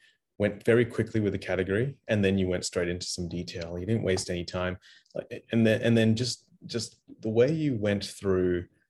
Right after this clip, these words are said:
you know, you, we talked about, you, you went straight to the point of Shana. That's probably the biggest part of that. So you went straight to that,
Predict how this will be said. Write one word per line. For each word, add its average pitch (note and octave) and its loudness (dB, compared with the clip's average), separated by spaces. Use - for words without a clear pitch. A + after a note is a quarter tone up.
you F#2+ 0
know, F2+ 0
you, F#2 -4
we G#2 -2
talked A#2+ -4
about, - -4
you, G#2+ -4
you A2 -2
went A2 2
straight D3 0
to - -6
the A2 0
point A2 0
of F#2+ 0
Shana. F#2 -6
That's A#2+ -4
probably C3+ 2
the F#2 0
biggest G2 0
part F2 -2
of F#2 2
that. G#2 -2
So - -4
you F#2+ -2
went F#2+ -2
straight A2 0
to - -6
that, B2+ -2